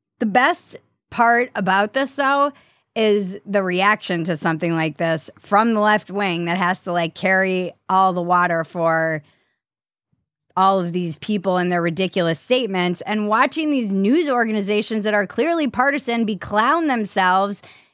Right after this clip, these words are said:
trying to defend this stuff. It's crazy.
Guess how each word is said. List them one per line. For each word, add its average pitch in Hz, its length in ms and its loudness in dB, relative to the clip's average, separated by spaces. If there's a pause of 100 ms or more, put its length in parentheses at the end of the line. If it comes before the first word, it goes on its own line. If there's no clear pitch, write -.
trying 349 440 2
to 330 160 0
defend 277 640 0
this 180 280 -2
stuff. 156 680 -6 (300)
It's 233 220 -2
crazy. 262 960 -4